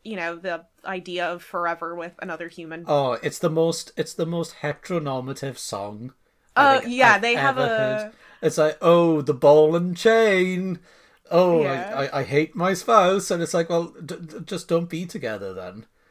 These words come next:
Speaker 2: It's
Speaker 1: Yeah, they've got that very classic song. And it, it, that one kind of draws on those, um,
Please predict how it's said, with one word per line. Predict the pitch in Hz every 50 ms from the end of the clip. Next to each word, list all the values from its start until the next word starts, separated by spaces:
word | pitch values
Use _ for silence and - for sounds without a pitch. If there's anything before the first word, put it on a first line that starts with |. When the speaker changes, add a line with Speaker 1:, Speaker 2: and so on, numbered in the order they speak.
| _ _ _ _ _ _ -
Speaker 2:
It's | - 156 139 - -
Speaker 1:
Yeah, | 240 247 240 233 226 226
they've | 214 233 254 254 254
got | 294 277 269 262 269
that | 285 262 233
very | 240 254 247 240 233
classic | 233 - - 226 220 220 214 - 214 214 202 -
song. | - - 226 214 202 160
And | 247 269
it, | 269 -
it, | 247 294 208 - - 190 - -
that | 247 277 294 302 - 311
one | 320 311 294 277
kind | - 277 262 262 254
of | 262 220 208
draws | - 208 214 220 220 226 233 233 233 233 226 - -
on | - 214 220 220
those, | 214 208 208 208 208 208 202 - -
um, | 202 202 196 202 196 202 196 202 196 196